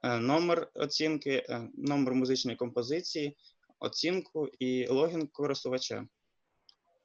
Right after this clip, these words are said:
Е, таблиця трек, е, зберігає дані музикальних композицій. Має такі стовпці, як, е, номер композиції, е, назву композиції, автора, жанру, альбому і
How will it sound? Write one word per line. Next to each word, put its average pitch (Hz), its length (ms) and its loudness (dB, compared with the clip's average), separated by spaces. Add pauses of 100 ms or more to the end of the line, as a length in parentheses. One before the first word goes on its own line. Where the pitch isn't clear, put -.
(1080)
Е, 123 420 -2
таблиця 147 480 4
трек, 185 460 2 (260)
е, 120 160 -2 (760)
зберігає 139 560 4
дані 147 400 6
музикальних 139 600 4
композицій. 127 680 0 (720)
Має 135 200 2
такі 131 260 -2
стовпці, 127 460 -2
як, 120 380 2
е, 110 260 -2 (340)
номер 151 420 4
композиції, 151 840 2
е, 120 220 2
назву 151 340 0
композиції, 131 800 2
автора, 143 600 0 (100)
жанру, 135 600 0 (200)
альбому 127 600 2 (200)
і 117 340 0